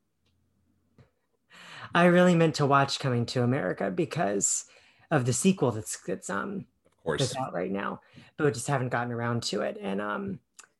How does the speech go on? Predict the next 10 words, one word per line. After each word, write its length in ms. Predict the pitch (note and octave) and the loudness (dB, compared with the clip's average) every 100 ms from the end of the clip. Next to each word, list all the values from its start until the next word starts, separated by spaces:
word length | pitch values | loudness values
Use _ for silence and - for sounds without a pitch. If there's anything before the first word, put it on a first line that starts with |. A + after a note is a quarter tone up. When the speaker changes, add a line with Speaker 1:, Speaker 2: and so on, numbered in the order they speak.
| - | -6
Speaker 1:
yeah, 220 | C#3+ B2+ | -2 -2
not, 340 | B2 B2+ C#3+ | -2 -2 -4
um, 540 | D#3 C#3 C3+ C3 C#3 F3+ | -4 -4 -4 -6 -8 -10
not 180 | C#3 C#3+ | -10 -10
Trading 320 | - D3+ C#3+ | -8 -6 -6
Places, 560 | C3 D#3+ D3 - D3+ C3 | -6 -6 -6 -2 -2 0
not 300 | C3+ C3 C3 - - _ - _ _ _ _ _ _ | -2 -2 -4 -14 -20 _ -20 _ _ _ _ _ _
Blues 400 | - F#3 F#3 F3+ | 2 6 8 6
Brothers. 920 | D3 F3+ E3+ E3 E3+ E3 E3+ D#3+ C#3 - | 4 4 4 6 6 6 6 4 0 -2
Um, 600 | G#3+ F#3+ G#3+ G#3+ G3+ | -2 -2 -2 -2 -2